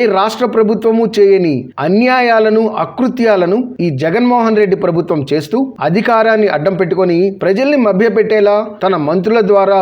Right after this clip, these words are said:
మీడియా ద్వారా అనేక ప్రయత్నాలు చేస్తోంది. ఇక్కడ మనం ఒక విషయాన్ని గమనించాలి. సమాజంలో కుల విద్వేషాలను రగిలిస్తూ ఎదుటి మనిషి స్థాయిని కించపరిచేలాగా అర్భకులతో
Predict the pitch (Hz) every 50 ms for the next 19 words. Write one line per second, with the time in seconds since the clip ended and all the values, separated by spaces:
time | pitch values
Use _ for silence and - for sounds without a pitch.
0 | 180 156 160 185 208 220 226 226 220 196 170 180 170 170 185 214 247 233 - -
1 | - 131 147 180 208 233 - 220 185 - - 151 170 208 202 214 214 202 196 208
2 | 214 - - 160 147 - 170 156 156 151 160 160 - - - - _ _ _ -
3 | 180 185 - 226 233 247 240 226 214 208 202 190 - 170 160 - - 190 190 190
4 | 190 170 160 151 156 160 160 - 160 160 156 160 160 - - - - - 160 180
5 | 202 208 208 202 196 208 202 202 202 202 202 - 180 196 202 196 202 180 180 208
6 | 208 190 - 196 196 196 196 196 190 170 175 170 180 202 202 196 - 202 185 185
7 | 208 208 196 - - 131 139 170 202 247 240 285 269 269 247 226 247 233 214 -
8 | - - 160 165 185 202 202 185 185 202 240 240 - - - 247 247 247 277 269
9 | 226 226 202 180 196 196 180 175 165 160 160 185 202 220 - - - - - -
10 | - 185 190 175 240 247 202 214 202 190 196 208